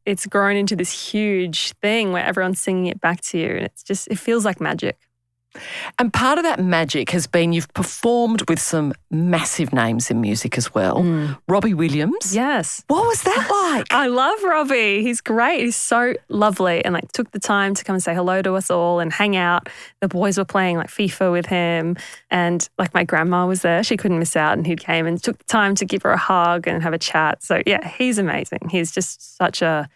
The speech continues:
Speaker 1: he's a legend for a reason.
Speaker 2: And Keith Urban as well. I mean, he's been on the podcast. I know Keith, he is such
Speaker 1: Isn't he beautiful?
Speaker 2: a
Speaker 1: He's
Speaker 2: beautiful man.
Speaker 1: a really, really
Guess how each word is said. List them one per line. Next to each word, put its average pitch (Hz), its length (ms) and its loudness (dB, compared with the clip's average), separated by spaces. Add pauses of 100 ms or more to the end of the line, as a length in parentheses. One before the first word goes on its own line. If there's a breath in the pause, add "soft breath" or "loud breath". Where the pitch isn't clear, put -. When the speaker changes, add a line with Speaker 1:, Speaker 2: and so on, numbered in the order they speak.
(360 soft breath)
Speaker 1:
he's 208 140 0
a 202 40 4
legend 190 320 2
for 170 140 2
a - 20 0
reason. 143 380 -4 (440 loud breath)
Speaker 2:
And 233 220 2
Keith 294 300 0
Urban 220 280 2
as 190 160 -2
well. 135 280 2
I - 20 2
mean, 156 140 0
he's 190 320 -2
been 208 160 2
on 165 100 4
the 160 80 2
podcast. 135 880 0 (160)
I 170 100 4
know 180 340 4
Keith, 170 280 0
he 202 140 0
is 185 100 0
such - 840 -2
Speaker 1:
Isn't 214 180 -2
he 196 120 -2
beautiful? 165 380 -2
Speaker 2:
a 180 200 -2
Speaker 1:
He's 185 160 -2
Speaker 2:
beautiful 233 720 0
man. 147 420 0
Speaker 1:
a 120 100 -2
really, 190 380 -2
really 165 440 -4